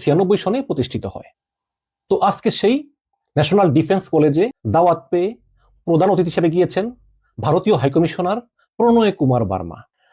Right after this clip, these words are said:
তো এখন প্রশ্ন হচ্ছে যে ন্যাশনাল ডিফেন্স কলেজ, এটা ক্যান্টনমেন্টের অধীনে, সেনাবাহিনীর অধীনে, তাহলে যেখানে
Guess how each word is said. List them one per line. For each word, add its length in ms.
তো 60
এখন 220
প্রশ্ন 300
হচ্ছে 240
যে 260
ন্যাশনাল 480
ডিফেন্স 240
কলেজ, 240
এটা 220
ক্যান্টনমেন্টের 560
অধীনে, 240
সেনাবাহিনীর 460
অধীনে, 220
তাহলে 300
যেখানে 440